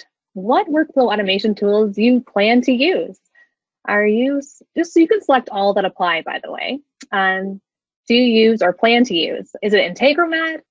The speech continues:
Microsoft Power Automate, something else? And if it's something else, can you put it in the chat so we know what you're thinking about there? And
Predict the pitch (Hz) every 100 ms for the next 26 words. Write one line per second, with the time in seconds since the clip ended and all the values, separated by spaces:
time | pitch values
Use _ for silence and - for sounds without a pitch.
0 | _ 202 196 254 330 330 349 - 262 302
1 | 190 180 175 180 226 _ _ _ _ -
2 | 349 403 269 233 349 285 294 - 370 403
3 | 403 370 330 - 277 285 330 370 320 -
4 | 262 175 - - 240 233 226 233 233 202
5 | 220 202 190 208 202 170 156 147 160 175
6 | 311